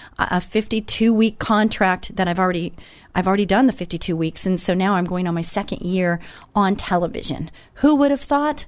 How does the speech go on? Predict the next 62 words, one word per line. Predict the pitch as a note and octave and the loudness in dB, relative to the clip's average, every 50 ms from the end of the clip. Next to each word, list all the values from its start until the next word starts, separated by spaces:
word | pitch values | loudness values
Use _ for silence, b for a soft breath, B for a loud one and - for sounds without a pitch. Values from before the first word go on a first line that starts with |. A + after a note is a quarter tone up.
| - - | -12 -6
Not | - F3 F3+ F3+ G3+ G#3 - | -2 0 2 2 2 2 2
me. | G#3 F#3+ D#3+ D3 C#3+ B B B B B B | 0 0 0 -2 -4 B B B B B B
But | - G3 - - | 0 2 2 4
you | G#3+ | 4
know | A3+ A3+ A#3 | 4 4 4
what? | A3+ A3 A#3 C4 B3+ | 4 4 4 4 4
It | A3+ F#3 | 2 2
is | F#3+ G3+ - | 0 0 0
what | G#3+ G3+ F#3+ | -2 -2 -2
it | G3 F#3 | 0 -2
is. | F3 D#3 C#3+ - - - | -2 -4 -4 -4 -4 0
Radio, | G#3 G3+ A#3 A#3+ C#4 D4+ D#4 D#4 D#4+ F4 F4 b b b b b b _ - | 2 2 4 4 4 4 6 6 4 2 0 b b b b b b _ 2
eight | B3+ C#4 C#4+ - | 2 2 2 2
and | D4+ D#4+ | 0 0
a | |
half | C4 A3 B3+ A#3+ A#3 A#3+ - | 0 2 2 2 2 0 0
years. | A#3 B3+ D4 E4 F#4+ - E3+ - - B B B B B B B B B B - - - | 0 2 2 4 4 2 2 0 -4 B B B B B B B B B B -16 -4 -2
That | A3+ A3 C4+ E4 F#4+ | 0 2 2 0 2
just | - A#4+ A4 - A4 | 0 0 0 2 0
is, | G#4 F4 D4 C4+ - - | 0 0 -2 -8 -6 -4
I | B3 B3+ | -4 -4
can't | - - D4 C4+ | 0 2 2 4
even | C#4+ C#4+ C4 | 6 6 4
believe | B3+ B3+ C4+ C#4 A#3+ | 4 4 2 2 2
that | A3+ G3 F#3 | 2 0 0
much | A3 G#3+ - | -2 -4 -2
time | - A3 G3+ G#3 | -2 0 0 0
has | G3+ - | 0 0
gone | - G3 F3+ F3+ F3 | 0 0 0 2 2
by, | F#3 F#3 F3+ F3 | 2 2 2 0
'cause | - - - - | -2 -6 -8 -4
time | - F#3 F3 F3 | -2 -2 0 2
does | E3 F3 E3+ E3 - | 2 2 2 0 0
go | - D#3+ | -2 -2
by. | D3+ - C3 - - - - - - _ B B B B B B B B B B B B B B | -2 0 -2 -2 -2 -4 -10 -16 -20 _ B B B B B B B B B B B B B B
So | - - D4+ C#4 | 0 2 4 4
when | C#4 D4 D4 | 6 6 6
I | D4 | 6
was | C#4+ C#4+ C#4+ | 4 2 2
in | - - D4 D#4 | 2 4 6 6
my | E4 D#4+ D4+ | 6 6 4
office, | C#4+ D4 D4 - D4+ D#4 D4+ - C#4 | 4 2 2 2 2 2 2 0 0
and | B3 A#3 A3 G#3 - | 2 2 2 0 -2
it's | G#3+ G#3+ - | -4 -4 -4
so | - - A#3+ | 0 2 2
much | A#3 A3+ - - | 2 2 2 0
more | F#3+ - | -2 0
organized | - A3 G#3+ G#3 G#3 F#3+ F#3+ F#3 - | 0 0 0 2 0 0 0 0 0
now, | F#3 F#3 G3+ | 0 2 2
and | A3 G3+ | 2 0
I | F#3+ | 0
can | F#3+ F#3 F#3 | -2 -2 -4
find | - - G3+ G3 G3 G#3 - | -2 0 0 0 0 0 0
things | G#3+ G3 F#3+ - | -2 -2 -2 -4
so | - - B3+ B3 | 0 2 2 2
much | A3+ F#3+ - - | 2 0 -2 -2
better, | F3+ E3 D#3+ E3+ | -2 0 0 0
which, | G3+ G3 F3+ - - | 0 0 -2 -4 -4
oh, | F3+ E3 - - - - | -8 -8 -8 -10 -10 -10
thank | - - F#3+ F3 - | -8 -8 -6 -4 -4
you, | F3 | -2
God. | E3+ G#3 G#3 G#3+ G3 F3+ F3 | 0 0 0 2 0 -2 -4